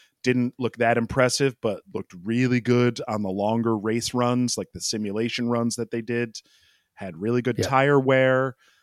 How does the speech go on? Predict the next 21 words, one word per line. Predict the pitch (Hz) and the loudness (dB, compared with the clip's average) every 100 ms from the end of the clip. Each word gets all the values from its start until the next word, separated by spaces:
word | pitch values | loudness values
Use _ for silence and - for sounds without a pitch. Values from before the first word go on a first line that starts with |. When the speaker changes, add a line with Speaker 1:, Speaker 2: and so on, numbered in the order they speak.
| _ _ - | _ _ -12
Speaker 1:
and | 95 | -6
then | 107 110 107 107 110 104 | -4 -2 -2 -2 -4 -6
just | - 107 | -6 -2
watched | 101 98 - - | 0 -2 -4 -6
Lewis | 104 107 104 | -2 -2 -2
build | - 104 104 110 | -6 -6 -4 -4
his | 113 - | -8 -2
way | 117 113 | 0 0
through | 113 113 117 117 | 0 -2 0 -2
qualifying | - 123 143 - 113 117 113 117 117 _ _ | 2 2 2 0 0 0 -2 -8 -14 _ _
to | - | -10
the | 110 | -10
point | - 117 117 | -4 0 0
of | 110 104 | 0 -2
where | 110 113 117 | 0 2 2
he | 110 - 117 117 | 0 -4 -2 -2
had | 101 113 101 87 80 | -2 -4 -6 -12 -20
one | 87 107 127 135 | -8 -4 -2 4
wiggle, | 143 160 127 123 _ _ _ _ _ | 4 6 4 2 _ _ _ _ _
one | 110 160 | 4 8
wiggle, | 180 165 120 | 8 8 6